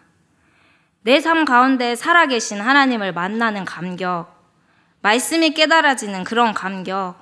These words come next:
오늘을 살아가는 우리에게도 있기를 원합니다. 날마다 새롭게, 또한 끝까지 이 감격을 유지하기를 원합니다.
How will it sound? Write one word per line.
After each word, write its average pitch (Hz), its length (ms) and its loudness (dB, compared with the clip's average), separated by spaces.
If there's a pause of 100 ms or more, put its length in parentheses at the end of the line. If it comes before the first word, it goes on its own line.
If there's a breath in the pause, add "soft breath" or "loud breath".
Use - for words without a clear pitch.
오늘을 294 520 2
살아가는 262 540 2
우리에게도 196 640 -2
있기를 214 400 -4
원합니다. 175 800 -6 (1120 soft breath)
날마다 294 500 6
새롭게, 269 720 -4 (460)
또한 269 480 4
끝까지 320 640 0
이 226 80 -4
감격을 185 760 -6
유지하기를 220 600 -2
원합니다. 175 800 -6